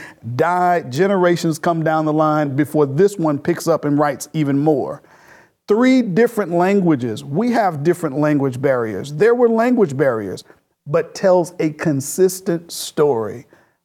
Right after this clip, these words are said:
about what God is doing to save mankind, how he does it,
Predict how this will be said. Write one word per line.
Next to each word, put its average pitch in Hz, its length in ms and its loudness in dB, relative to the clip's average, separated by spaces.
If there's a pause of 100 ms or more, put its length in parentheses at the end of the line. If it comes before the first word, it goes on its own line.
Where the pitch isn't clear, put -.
about 156 360 0
what 139 300 -2
God 170 500 2
is 127 160 -4
doing 131 560 0
to - 160 -2
save 165 640 -2
mankind, 139 920 -4 (240)
how 175 320 0
he 180 160 -2
does 151 400 0
it, 127 120 -4